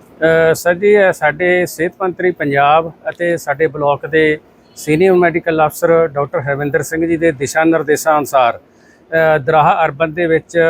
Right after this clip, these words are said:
ਮੇਰੀ ਸਮੁੱਚੀ ਟੀਮ ਜਿਹੜੀ ਹੈਗੀ ਆ, ਲੋਕਾਂ ਨੂੰ ਘਰ ਘਰ ਜਾ ਕੇ ਇਹ ਡੇਂਗੂ ਅਤੇ ਚਿਕਨਗੁਨੀਆ ਤੇ ਮਲੇਰੀਆ ਬਾਰੇ ਅਵੇਅਰਨੈਸ ਦਿੱਤੀ ਜਾ ਰਹੀ ਹੈਗੀ ਆ ਤੇ ਉਹਦੇ regarding door to door ਘਰਾਂ ਦੇ ਵਿੱਚ ਕੂਲਰ, ਗਮਲੇ,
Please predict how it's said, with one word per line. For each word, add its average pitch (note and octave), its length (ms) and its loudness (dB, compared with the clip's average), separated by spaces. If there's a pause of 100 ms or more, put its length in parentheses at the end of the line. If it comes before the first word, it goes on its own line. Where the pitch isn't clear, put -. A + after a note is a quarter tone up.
(220)
ਮੇਰੀ D#3 240 0
ਸਮੁੱਚੀ D3+ 460 -2
ਟੀਮ C#3+ 540 -2 (440)
ਜਿਹੜੀ D#3+ 280 2
ਹੈਗੀ D#3+ 300 2
ਆ, E3+ 120 4
ਲੋਕਾਂ D3+ 440 -2
ਨੂੰ D#3+ 120 -4
ਘਰ F3 200 -2
ਘਰ D#3+ 220 -4
ਜਾ C#3 200 0
ਕੇ C3+ 340 0 (380)
ਇਹ D#3 100 -2
ਡੇਂਗੂ D#3+ 440 2
ਅਤੇ - 160 0
ਚਿਕਨਗੁਨੀਆ E3 880 0
ਤੇ E3+ 80 0
ਮਲੇਰੀਆ D#3+ 480 2
ਬਾਰੇ D#3 260 2
ਅਵੇਅਰਨੈਸ E3 520 0
ਦਿੱਤੀ D3+ 240 -4
ਜਾ D3+ 200 2
ਰਹੀ C#3+ 260 -2
ਹੈਗੀ D#3 300 2
ਆ E3 180 2 (560)
ਤੇ D#3+ 580 2
ਉਹਦੇ F#3 180 2
regarding F3 580 2
door E3+ 420 2
to F3+ 160 -2
door E3+ 400 0
ਘਰਾਂ E3 160 2
ਦੇ E3 140 2
ਵਿੱਚ E3 300 0 (180)
ਕੂਲਰ, E3 480 2
ਗਮਲੇ, E3 600 0